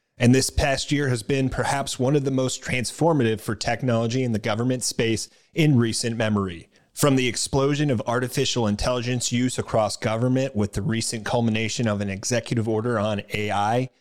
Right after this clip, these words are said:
to an aggressive agenda to modernize digital experience for citizens and an unwavering focus on advancing cybersecurity through the adoption of commercial cloud technologies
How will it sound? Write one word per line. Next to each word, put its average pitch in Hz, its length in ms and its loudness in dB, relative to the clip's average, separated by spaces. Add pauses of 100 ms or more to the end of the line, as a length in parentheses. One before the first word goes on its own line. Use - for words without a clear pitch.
(340)
to 131 180 6
an 113 100 2
aggressive 135 460 0
agenda 123 420 0
to - 140 -6
modernize 113 600 0
digital 131 400 0
experience 131 520 -2
for 110 160 -4
citizens 135 680 -2 (320)
and 127 140 2
an 123 200 2
unwavering 131 680 0
focus 120 480 -2
on 107 160 0
advancing 110 500 -2
cybersecurity 120 840 0
through 104 180 0
the 104 100 0
adoption 117 580 0 (200)
of 113 180 0
commercial 117 440 0
cloud 117 360 -4
technologies 123 760 0